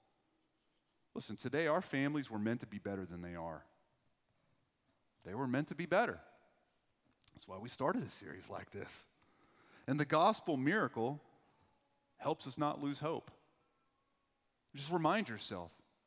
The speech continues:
of the bloody cross and the empty tomb. Nothing looked more dysfunctional than that.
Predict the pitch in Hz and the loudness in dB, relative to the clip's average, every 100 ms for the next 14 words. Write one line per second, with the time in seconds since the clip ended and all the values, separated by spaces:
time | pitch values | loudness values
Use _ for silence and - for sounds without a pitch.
0 | _ - 120 123 135 - 131 110 - 113 | _ -10 0 2 2 0 0 0 0 -2
1 | 113 117 135 127 170 104 78 _ _ _ | 0 -2 -4 -8 -6 -8 -10 _ _ _
2 | _ _ _ _ _ - 143 156 127 117 | _ _ _ _ _ 0 0 0 -2 -2
3 | 113 107 101 95 - 92 - 92 82 85 | -2 -4 -4 -8 -6 -8 -8 -12 -8 -6
4 | 90 123 | -4 -4